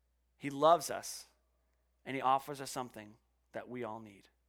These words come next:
And you know what it is? It's himself. Jesus said, "I am the bread of life.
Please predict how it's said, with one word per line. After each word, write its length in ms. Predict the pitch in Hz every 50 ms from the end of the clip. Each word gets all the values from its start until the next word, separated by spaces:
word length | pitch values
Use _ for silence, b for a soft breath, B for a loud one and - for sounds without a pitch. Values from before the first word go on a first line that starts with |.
| _ _ _ _ _ _ _ _ _ _ _ _ _ _ _
And 80 | - 120
you 80 | 120
know 80 | 123 123
what 140 | 131 127 120
it 60 | 117
is? 280 | 120 131 147 - - - _ _ _ _ _ _ _ _ _ _ _ _ _ _ _ _ _ _ _ _ _ _
It's 140 | 110 - -
himself. 480 | 104 101 - 110 104 104 - - - _ _ _ _ _ _ _ _ _ _ _ _ _ _ _ _ _ _ _ _ _ _ _ _ _ _ _ _ _ _ _ _ _ _ _ _ _ _ _ _ _ _ _ _ _ _ _ _ _ _ _ _ _ _ _ _ _ _ _ _ _ _ _ _ _ _ -
Jesus 440 | 127 123 143 156 160 151 156 143 139
said, 460 | - - - - 135 123 113 113 117 - _ _ _ _ _ _ _ _ _ _ _ _ _ _ _ _ _ _ _ _ _ _ _ _ _ _ _ _ _ _ _ _ _ _ _ _
"I 180 | - 135 139 143
am 280 | 143 147 147 123 113 - - _ _ _ _ _ _ _ _ _ _ _ _ _ _ _ _ -
the 80 | 123
bread 160 | 107 120 113
of 140 | 113 101 -
life. 320 | 107 95 71 62 - -